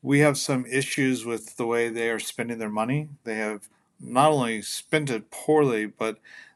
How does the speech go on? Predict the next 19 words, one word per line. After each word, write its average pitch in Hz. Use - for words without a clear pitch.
they 120
have 113
increased 117
their 120
budget 110
considerably 110
while 113
student 120
scores 107
are 107
low. 104
So -
I'm 117
gonna 147
read 147
my 131
article 131
to 143
you. 175